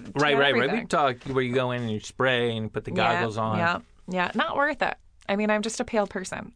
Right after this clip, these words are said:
Speaker 2: It's also, you know, it's slimming when you're tan.
Speaker 1: It is?
Speaker 2: Yes. Yes.
Speaker 1: Is that the same theory that, like,
Speaker 2: You know
Speaker 1: when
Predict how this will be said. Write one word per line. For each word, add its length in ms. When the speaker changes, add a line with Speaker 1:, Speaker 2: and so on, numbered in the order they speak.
Speaker 2:
It's 120
also, 200
you 140
know, 100
it's 280
slimming 380
when 140
you're 140
tan. 600
Speaker 1:
It 140
is? 480
Speaker 2:
Yes. 680
Yes. 560
Speaker 1:
Is 140
that 140
the 100
same 420
theory 480
that, 240
like, 160
Speaker 2:
You 80
know 140
Speaker 1:
when 80